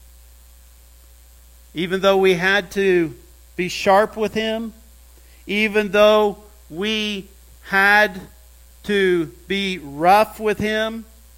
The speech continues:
and his punishment that was inflicted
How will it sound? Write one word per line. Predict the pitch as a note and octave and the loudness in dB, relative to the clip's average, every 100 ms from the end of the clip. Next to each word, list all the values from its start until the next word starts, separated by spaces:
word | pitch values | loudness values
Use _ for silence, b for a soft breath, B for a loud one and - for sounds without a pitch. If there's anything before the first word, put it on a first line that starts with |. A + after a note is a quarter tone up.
| - - - - - - - _ - - - - - - - - | -20 -20 -20 -20 -20 -20 -20 _ -20 -20 -20 -20 -20 -20 -20 -16
and | D#3+ E3+ | -6 -4
his | F#3 | -4
punishment | F#3 G#3 A3 A#3 - G#3 G#3+ | -4 -2 -2 -2 -6 -6 -4
that | G3 G3 | -2 -2
was | F#3 E3+ | -4 -6
inflicted | F3 - - G3+ A#3 - A3+ A#3 A3 | -6 -8 -8 -4 -4 -2 -4 -4 -8